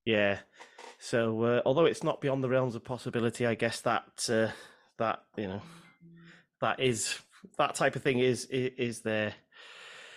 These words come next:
So we get to full time, and, uh, we get more boos.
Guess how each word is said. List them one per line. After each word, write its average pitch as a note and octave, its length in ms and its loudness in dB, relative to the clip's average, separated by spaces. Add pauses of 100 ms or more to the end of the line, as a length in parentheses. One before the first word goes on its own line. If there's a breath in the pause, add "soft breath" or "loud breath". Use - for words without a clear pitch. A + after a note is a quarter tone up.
So F#3 160 2
we F3 80 6
get G#3 180 2
to - 100 -4
full F#3 240 4
time, D#3+ 500 6 (920 loud breath)
and, C3+ 600 0 (160)
uh, B2+ 600 0
we C3 120 -2
get C3 180 -2
more A#2+ 180 -2
boos. G#2 480 -4